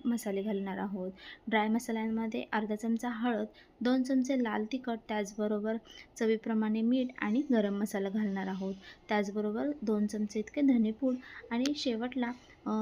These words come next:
अर्धा चमचा इतकी कस्तुरी मेथी हाताने चुरून घालणार आहोत. त्याचबरोबर हे सगळे मसाले जे आहेत ते एक, एकत्र करून घेणार आहोत, एकसारखे परतून घेणार आहोत. त्याचबरोबर आपण याच्यामध्ये मसाले करपू नये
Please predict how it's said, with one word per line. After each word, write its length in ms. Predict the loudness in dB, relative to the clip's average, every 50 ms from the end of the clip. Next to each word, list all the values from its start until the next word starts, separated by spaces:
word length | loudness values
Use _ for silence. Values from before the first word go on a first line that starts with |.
| 0 0 0
अर्धा 280 | 2 2 2 2 2 2
चमचा 280 | 2 2 2 2 2
इतकी 260 | 0 -2 0 -2 -2
कस्तुरी 460 | 0 2 0 0 0 0 0 0 2 2
मेथी 420 | 2 2 0 -2 -2 -2 -2 -4 -6 -10 -20 -20 -20 -20 -20 -20 -20 -20 -20 -20 -20 -20 -20 -16 -4
हाताने 400 | -2 -2 0 2 2 2 2 2
चुरून 380 | 2 4 4 4 4 4 2
घालणार 340 | 2 2 2 4 2 2 2
आहोत. 320 | 2 0 0 -2 -4 -4 -6 -4 -4
त्याचबरोबर 440 | -2 -2 -2 -2 -2 -2 0 0
हे 160 | 0 -2 -2 -4
सगळे 280 | -4 -4 -4 -2 0
मसाले 420 | 0 0 0 0 -2 -4 -4 -4 -4
जे 120 | -2 -2
आहेत 220 | 0 2 2 0 -2 -4 -10 -10 -4 -2 -2 -2 0 0
ते 60 | -2 -2 -2 0
एक, 260 | 2 4 4 2 0 -6 -18 -20 -20 -12 -4 -2
एकत्र 360 | 0 2 2 2 2 0 0
करून 320 | 2 2 2 4 4 4
घेणार 280 | 4 4 4 4 2 2
आहोत, 160 | 0 -2 -4 -4 -6
एकसारखे 460 | -6 -6 -6 -6 -6 -6 -4 -4 -4
परतून 480 | -2 0 0 -2 0 -2 -2 0 0
घेणार 280 | 2 0 0 0 -2 -4
आहोत. 260 | -4 -2 -2 -4 -4 -6 -10 -16 -20 -20 -20 -6 -2
त्याचबरोबर 540 | 0 0 0 0 2 2 2 2 2 2 0
आपण 260 | -2 0 0 0 0
याच्यामध्ये 560 | 0 0 0 0 0 0 0 0 -2 -4 -4 -6 -8 -12 -20 -14 -4 -2
मसाले 340 | -2 0 0 0 -2 -2 -2
करपू 380 | -2 -2 -2 -2 -4 -2 0
नये 280 | 0 2 2 0 -4